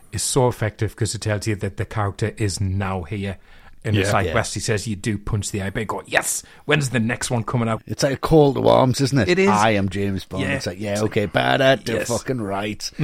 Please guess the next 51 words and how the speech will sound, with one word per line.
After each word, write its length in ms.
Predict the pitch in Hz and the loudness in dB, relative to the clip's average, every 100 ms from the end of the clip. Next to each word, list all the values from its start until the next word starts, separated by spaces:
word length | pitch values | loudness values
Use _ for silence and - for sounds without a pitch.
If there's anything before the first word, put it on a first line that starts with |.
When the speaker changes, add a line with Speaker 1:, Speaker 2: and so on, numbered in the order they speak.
| 110 | 4
Speaker 3:
And 180 | 156 - | 4 6
two 240 | 135 220 | 4 6
hours 300 | 190 202 202 | 6 6 4
and 100 | 180 | 2
twenty-seven 560 | 143 165 170 147 143 139 | 4 4 4 6 6 8
minutes, 280 | 139 156 175 | 8 6 10
Speaker 1:
Yeah. 80 | 143 | 8
Speaker 3:
you 20 | |
gotta 80 | 135 | 10
wait 180 | 135 135 | 6 6
for 100 | 127 | 4
this 180 | 135 - | 2 2
fucker. 380 | 123 101 104 - | -2 0 -4 -4
Speaker 1:
<laughs> 140 | - - - | -2 -2 0
But 180 | 143 156 | 2 2
it's 140 | 135 | 0
been 240 | - 160 127 | 2 2 4
worth 280 | 113 110 120 | 4 2 0
it. 220 | 113 - | -2 -2
It 120 | 117 | -2
lands 240 | 127 120 - | 2 0 0
beautifully. 520 | 113 107 95 - 107 | -2 -2 -4 -4 -4
You're 280 | 110 110 104 | -4 -4 -6
excited 440 | - 131 113 101 | 0 2 2 -2
for 120 | - | -4
the 80 | 98 | -6
character 360 | - 101 - 98 | -4 -4 -2 -4
all 100 | 98 | -2
over 140 | 95 | -4
again. 240 | 104 101 98 | -2 0 0
And 100 | 98 - - | -2 -6 -8
like 160 | 120 107 | -4 -2
Wesley 240 | 104 - | -2 -2
says, 260 | 95 104 92 | -2 -2 -2
that 200 | 110 - | -4 -2
three-piece 640 | 127 107 - 110 101 - - - - | -2 -2 -2 -4 -4 -6 -10 -20 -6
navy 320 | 113 110 104 107 | -2 0 0 -4
blue 260 | 110 98 | -2 -2
suit 260 | - 113 104 | -2 -4 -2
worn 260 | 107 104 | -2 0
by 180 | 101 101 | 0 0
Bond 260 | 101 101 92 | 0 -2 -2
here, 180 | 101 98 | -2 -4
that's 220 | 95 - | -6 -6
the 80 | - | -6
same 280 | - 101 | -2 -2
make 180 | 101 92 | -2 -4
as 100 | 90 | -8
the 80 | 104 | -8
grey 240 | 110 95 | -8 -6
suit 320 | 92 - 95 | -6 -6 -8